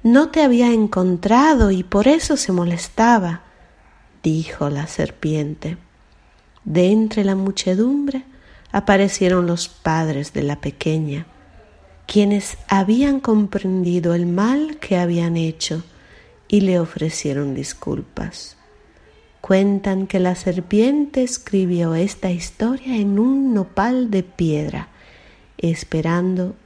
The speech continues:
que no se repitiera. La bambina e il serpente. Molto tempo fa nacque una bambina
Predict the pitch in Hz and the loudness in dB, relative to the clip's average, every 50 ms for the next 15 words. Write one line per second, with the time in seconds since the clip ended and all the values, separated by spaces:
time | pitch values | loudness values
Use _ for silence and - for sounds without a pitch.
0 | _ - - 214 180 170 165 - - - 147 147 - 139 131 - - - 131 - | _ -2 -2 0 0 0 -4 -6 -6 -6 -6 -6 -6 -6 -8 -8 -8 -12 -14 -12
1 | - 139 135 127 135 - - - - - - - - - _ - _ - _ _ | -8 -8 -6 -6 -6 -8 -12 -16 -18 -20 -20 -20 -20 -20 _ -20 _ -20 _ _
2 | _ _ _ _ _ _ _ _ _ 294 277 285 277 277 277 - - - - - | _ _ _ _ _ _ _ _ _ -20 -20 -20 -20 -20 -20 -20 -20 -20 -20 -20
3 | - - - - - - _ - - _ _ _ _ _ - 190 190 180 - 175 | -20 -20 -20 -20 -20 -20 _ -20 -20 _ _ _ _ _ 0 2 2 2 2 0
4 | 165 160 175 170 247 311 359 370 381 392 392 - - - - - - - 247 247 | -4 -4 -2 0 2 2 2 0 -4 -6 -10 -12 -20 -20 -20 -18 -8 -2 0 0
5 | 247 254 254 254 - - 247 220 - - - 151 151 - - - - - - - | 0 0 -2 -4 -4 -4 -6 -6 -6 -6 -8 -10 -10 -10 -18 -20 -20 -20 -20 -20
6 | - - - _ _ _ - _ _ - - _ - - - - - - - - | -20 -20 -20 _ _ _ -20 _ _ -20 -20 _ -20 -20 -20 -20 -20 -20 -20 -20
7 | - - - - 240 254 302 359 440 466 453 - 262 - - 214 214 208 202 - | -20 -14 -2 2 4 6 6 6 4 0 0 -2 -2 -2 2 2 2 2 2 -2
8 | 190 185 - 294 320 427 - - - - - _ - 285 285 294 285 285 285 - | -4 -4 -2 -2 -2 -2 -4 -8 -20 -20 -18 _ -2 0 0 2 0 -2 -4 -2
9 | - 294 277 240 233 220 220 208 185 196 185 185 180 170 170 156 147 151 160 165 | 0 2 2 4 4 2 2 2 0 0 0 0 0 -2 -2 -2 -2 -4 -4 -6
10 | 175 | -8